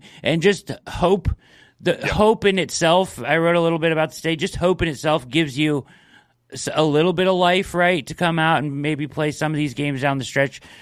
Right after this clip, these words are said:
Speaker 1: uh, like they matter. Now, it's gonna be important to evaluate around, you know, I think offensively we're okay evaluation-wise, but you really, like, to Jake's point and your point,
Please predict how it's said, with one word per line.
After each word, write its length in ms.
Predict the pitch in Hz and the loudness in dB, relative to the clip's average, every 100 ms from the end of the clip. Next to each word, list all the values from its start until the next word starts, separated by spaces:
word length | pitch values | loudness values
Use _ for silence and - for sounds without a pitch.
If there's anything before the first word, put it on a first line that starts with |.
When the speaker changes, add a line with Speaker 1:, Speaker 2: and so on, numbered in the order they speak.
| - - | -20 -2
Speaker 1:
uh, 640 | 113 127 123 123 120 120 - | 4 6 6 6 4 2 0
like 240 | 143 135 | 0 0
they 140 | 131 | -2
matter. 480 | 131 135 139 165 160 - - - - - | 0 2 4 2 0 -6 -20 -20 -20 -10
Now, 340 | - 185 180 - - | 2 4 4 2 -4
it's 300 | 175 196 - | 2 2 4
gonna 200 | 185 175 | 2 2
be 160 | 170 196 | 2 0
important 420 | 175 185 175 175 | 4 4 4 2
to 60 | |
evaluate 680 | 165 156 156 160 151 160 143 | 2 4 4 4 2 0 2
around, 800 | 147 151 143 151 170 170 - - _ | 2 2 4 4 4 2 -4 -12 _
you 120 | 139 | -4
know, 280 | 143 131 123 | 0 0 0
I 80 | 139 | -2
think 300 | 143 233 247 | -2 -2 0
offensively 800 | 165 175 165 175 175 196 165 175 | 2 2 2 0 0 -4 -2 -4
we're 280 | 180 180 180 | -2 0 0
okay 260 | 180 180 170 | 0 0 2
evaluation-wise, 960 | 156 165 165 165 170 143 180 170 170 | 2 2 2 0 -2 -4 0 2 2
but 140 | 139 151 | -2 -4
you 160 | 170 | -2
really, 340 | 170 180 180 165 | 0 2 2 2
like, 300 | 160 151 - _ | 2 0 -6 _
to 120 | - | -8
Jake's 340 | 139 151 156 - | -2 -2 -2 -4
point 280 | 147 151 127 | -4 -4 -2
and 100 | 147 | -2
your 100 | 156 | -2
point, 400 | 160 160 147 127 | 0 -2 0 -4